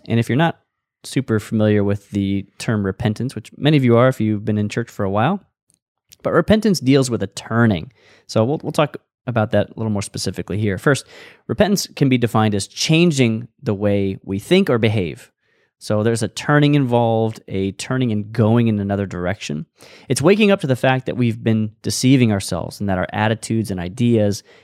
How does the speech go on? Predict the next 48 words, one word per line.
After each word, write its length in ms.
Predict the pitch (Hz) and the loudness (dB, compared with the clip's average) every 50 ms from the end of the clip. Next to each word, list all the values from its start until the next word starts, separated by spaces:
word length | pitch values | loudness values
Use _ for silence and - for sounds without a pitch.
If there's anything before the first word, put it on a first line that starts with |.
| _ _ | _ _
and 120 | 110 98 | -6 -6
our 120 | 92 90 | -6 -6
goals 680 | 92 117 107 104 117 113 98 90 87 90 101 - - - | -6 -4 0 2 4 4 4 2 -2 -4 -8 -10 -14 -8
have 160 | - 110 98 90 | -6 -6 -4 -4
been 140 | 98 92 | -4 -4
wrong. 500 | 92 92 90 95 95 92 85 73 - - - _ _ _ _ _ _ _ _ _ | -4 -4 -4 -4 -4 -4 -4 -6 -8 -12 -16 _ _ _ _ _ _ _ _ _
So 160 | - - 120 117 | 0 2 2 4
with 240 | 117 143 208 208 196 | 4 4 2 2 0
repentance 340 | 151 - 165 - 101 120 - | 0 0 -2 -2 -2 -6 -4
comes 320 | - 143 127 131 123 110 - | -2 0 2 2 0 -2 -2
an 120 | - 117 | -4 -4
awareness, 540 | 110 92 92 104 104 104 95 85 82 - - | -4 0 0 2 2 2 2 0 -4 -4 -4
or 160 | - 95 95 | -4 -4 -2
repentance 480 | 101 113 - - - 80 107 - - - _ | -2 -2 -2 -2 -4 -4 -4 -8 -10 -12 _
follows 600 | - - - 117 113 113 113 104 98 92 87 87 | -20 -2 0 2 4 4 4 4 2 0 -2 -4
awareness. 480 | 78 85 85 85 78 73 - - - | -6 -4 -6 -6 -6 -8 -12 -10 -8
We 40 | 117 | -6
become 240 | 113 117 - 110 95 | -6 -4 -4 -4 -4
aware 460 | 87 90 92 92 107 117 139 160 170 | -4 -6 -4 0 2 4 4 4 2
of 120 | 151 131 | 0 -2
something 260 | - - 113 - 110 101 | -2 -6 -6 -6 -4 -6
we've 100 | 101 104 | -4 -4
been 120 | 98 95 | -4 -4
doing 180 | 95 87 87 90 | -4 -6 -6 -4
wrong, 340 | 95 101 120 165 185 185 190 - _ _ _ _ | -4 -2 -2 -2 -2 -4 -6 -12 _ _ _ _
and 80 | 139 139 | 2 2
then 80 | 131 123 | 4 4
we 100 | 117 107 | 2 2
react 640 | 104 104 101 101 107 110 117 135 151 - - _ | 2 0 0 2 2 2 2 2 0 -4 -8 _
to 140 | - 104 98 | -4 -4 -4
it 80 | - - | -4 -4
by 80 | 95 | -8
turning 540 | 92 - - - - 110 107 104 104 98 95 - _ _ _ _ | -8 -8 -10 -4 -2 0 2 2 0 0 -4 -8 _ _ _ _
the 120 | - 120 - | -10 -8 -4
other 300 | - 101 95 92 90 85 | -2 -2 -2 -2 -4 -6
way. 400 | 87 85 87 82 82 71 - - _ _ _ _ | -6 -6 -4 -4 -4 -6 -8 -12 _ _ _ _
So 100 | - 107 | -4 -4
it's 100 | 101 - | -2 -2
a 60 | - | -6
turning 420 | - - - - 143 151 160 165 | -6 -4 0 2 2 4 4 2
from 180 | 147 - 131 117 | 2 0 0 0
sin 420 | - - - 101 98 95 92 98 - _ _ _ _ _ | 0 0 0 0 0 0 -2 -4 -8 _ _ _ _ _
and 120 | - 101 92 | -4 -2 -2
a 40 | 87 | -4
turning 560 | - - - - 113 110 104 101 95 101 101 | -4 -6 -2 0 2 2 2 2 0 -2 -2
back 380 | - 101 98 101 104 - - | 0 2 2 2 0 -4 -10
to 100 | - - | -12 -10
God. 380 | 90 87 85 85 78 - - | -8 -6 -6 -6 -6 -8 -12